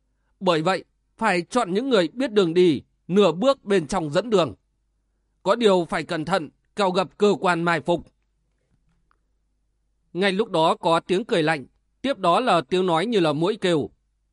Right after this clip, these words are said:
<laughs> "Biết thì nói là biết, bằng không biết thì thôi. Nếu chỉ bằng vào đoán mò mà bảo người đi bừa, có phải đưa người vào chỗ chết không?" Công phu truyền âm nhập mật của người này quả là cao minh.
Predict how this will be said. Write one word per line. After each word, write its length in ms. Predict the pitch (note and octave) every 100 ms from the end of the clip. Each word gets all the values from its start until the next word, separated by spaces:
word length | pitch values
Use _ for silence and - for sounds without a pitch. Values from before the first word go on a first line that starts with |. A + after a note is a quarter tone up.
| _ _ _ _ _ _
<laughs> 180 | - G3+ - _ _ _ _ _
"Biết 200 | G3+ A3 _ _ -
thì 140 | G3+
nói 200 | F3 F#3
là 180 | C#4 F#3
biết, 260 | B2+ A#3 - _ _ _ _ _
bằng 220 | A3 G3+
không 240 | F#3 A#3 A3+
biết 160 | D4 -
thì 140 | F#3 C#3
thôi. 260 | F#3 A2+ _ _ _ _ _ _ _ _ -
Nếu 240 | F3+ C#4+ C4
chỉ 140 | A3+
bằng 240 | F#3 F3 E3+
vào 220 | E3 -
đoán 260 | - D#3+ A#3
mò 360 | C4+ F#3+ B2 - _ _ _
mà 200 | - G#3+
bảo 260 | G#3 G3 D#3+
người 280 | F#3+ G3 D#3
đi 220 | F3+ F#3
bừa, 280 | F3+ F3+ D3 _ _ _ _ _
có 160 | - B3+
phải 300 | C#4 F#3 E3
đưa 240 | B3+ B3+ F#3+
người 260 | F#3 E3+
vào 160 | D3 D#3
chỗ 180 | G#3+ A3+
chết 260 | B3 A#3
không?" 180 | G3 C3+ - _ _ _ _ _ _ _ _ _ _ _ _ _ _ _ _ _ _ _ _ -
Công 180 | G#3+ G3
phu 220 | G3+ F#3
truyền 200 | G3 E3+
âm 180 | F3+ F3
nhập 140 | E3
mật 200 | D#3+ E3 -
của 140 | E3+
người 160 | D#3+ D3+
này 180 | D3+
quả 200 | C#3 D#3+
là 140 | D#3+ D#3
cao 180 | E3+ D#3+
minh. 300 | E3+ C#3+